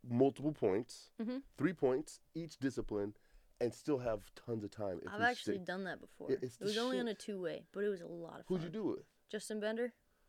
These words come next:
Speaker 1: I don't know Justin Bender.
Speaker 2: He used to work at the San Antonio Tunnel.
Speaker 1: Okay, he doesn't jump no more? Is he not out?
Speaker 2: No, he's at the drop zone.
Speaker 1: Oh, he is?
Speaker 2: Mm-hmm.
Speaker 1: Justin, what does he look like?
Speaker 2: Uh,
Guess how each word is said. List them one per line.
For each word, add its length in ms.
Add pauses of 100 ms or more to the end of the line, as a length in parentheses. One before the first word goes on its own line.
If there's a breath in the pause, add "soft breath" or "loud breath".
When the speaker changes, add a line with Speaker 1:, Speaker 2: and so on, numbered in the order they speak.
(640)
Speaker 1:
I 40
don't 120
know 80
Justin 300
Bender. 160
Speaker 2:
He 60
used 160
to 60
work 140
at 60
the 60
San 180
Antonio 340
Tunnel. 300 (1040)
Speaker 1:
Okay, 140
he 100
doesn't 220
jump 180
no 80
more? 180
Is 100
he 80
not 180
out? 240 (100)
Speaker 2:
No, 140
he's 160
at 180
the 60
drop 220
zone. 160 (480)
Speaker 1:
Oh, 100
he 80
is? 160 (100)
Speaker 2:
Mm-hmm. 60 (680)
Speaker 1:
Justin, 320
what 60
does 100
he 40
look 120
like? 140 (1160)
Speaker 2:
Uh, 840